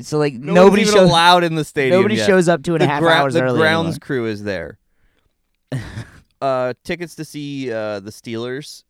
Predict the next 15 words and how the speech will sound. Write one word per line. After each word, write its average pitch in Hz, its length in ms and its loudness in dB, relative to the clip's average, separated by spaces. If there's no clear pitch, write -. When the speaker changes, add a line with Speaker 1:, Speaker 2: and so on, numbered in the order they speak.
Speaker 2:
in, 123 480 -14
uh, 107 320 -12
in 123 140 -14
Glendale, 123 500 -8
one 139 240 -8
hundred 131 480 -10
and 113 160 -12
forty 104 400 -16
dollars, 50 720 -20
cheapest - 560 -16
tickets, - 560 -20
and 117 140 -16
that's 117 180 -14
because, 101 380 -16
uh, 80 340 -16